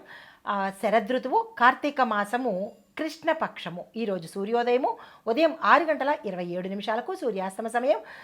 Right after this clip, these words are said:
సాయంత్రం ఐదు గంటల ముప్పై ఐదు నిమిషాలకు. ఈరోజు తిథి అమావాస్య మధ్యాహ్నం పన్నెండు గంటల పదహారు నిమిషముల వరకే ఉంది.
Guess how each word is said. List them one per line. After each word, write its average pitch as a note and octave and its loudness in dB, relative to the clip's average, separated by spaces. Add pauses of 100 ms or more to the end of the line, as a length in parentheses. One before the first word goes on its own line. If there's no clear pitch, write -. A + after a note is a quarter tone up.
(120)
సాయంత్రం D#4 4
ఐదు A3 2
గంటల A#3 -2
ముప్పై A#3 -2
ఐదు F#3 -2
నిమిషాలకు. F3+ -6 (300)
ఈరోజు E4+ 2
తిథి C4+ -2
అమావాస్య A3+ 0 (360)
మధ్యాహ్నం D#4 2
పన్నెండు A#3+ 0
గంటల B3+ -2
పదహారు G3 -2
నిమిషముల F#3+ -4
వరకే F#3+ -4
ఉంది. G#3+ -2